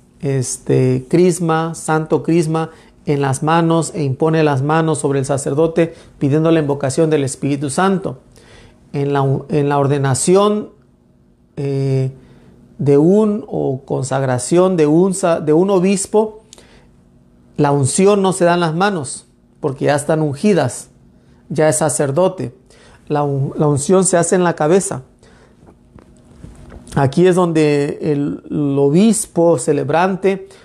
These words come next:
pone sobre la cabeza del sacerdote, este, ahora el santo crisma para ungirlo como obispo.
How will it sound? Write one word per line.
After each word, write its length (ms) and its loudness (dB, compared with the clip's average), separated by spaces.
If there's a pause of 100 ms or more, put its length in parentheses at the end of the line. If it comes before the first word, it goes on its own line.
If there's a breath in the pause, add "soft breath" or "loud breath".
(140 loud breath)
pone 640 0
sobre 380 0
la 180 0
cabeza 600 0
del 160 -2
sacerdote, 960 -2 (600 loud breath)
este, 600 -4
ahora 240 0
el 80 2
santo 340 -2
crisma 380 0
para 200 -2
ungirlo 580 -2
como 240 -2
obispo. 520 -4